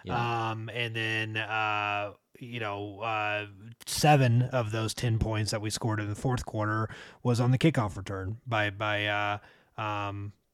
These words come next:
Speaker 2: Buchanan, correct? So,
Speaker 1: Yeah.
Speaker 2: um, which was a great, I mean, yeah, credit to that kid. Um, you know, excited for his future. That was a great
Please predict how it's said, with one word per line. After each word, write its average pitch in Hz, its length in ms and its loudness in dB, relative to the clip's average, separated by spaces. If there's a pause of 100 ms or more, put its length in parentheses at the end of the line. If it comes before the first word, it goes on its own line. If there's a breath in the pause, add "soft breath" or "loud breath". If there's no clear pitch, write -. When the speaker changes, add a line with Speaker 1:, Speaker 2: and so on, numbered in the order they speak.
(100)
Speaker 2:
Buchanan, 104 480 -6
correct? 104 380 -2
So, 101 460 -4 (360 loud breath)
Speaker 1:
Yeah. 120 480 0
Speaker 2:
um, 107 380 -4
which 147 280 4
was 151 140 4
a 156 60 0
great, 165 280 4
I 135 80 -2
mean, 123 380 2
yeah, 117 240 -2
credit 127 340 -2
to 131 80 -4
that 123 200 -2
kid. 120 400 2
Um, 107 520 0
you 107 80 -2
know, 107 120 -2
excited 110 480 -2
for 113 160 -4
his 107 180 -2
future. 110 400 -10
That 107 60 -8
was 104 100 -10
a 104 60 -14
great 104 300 -6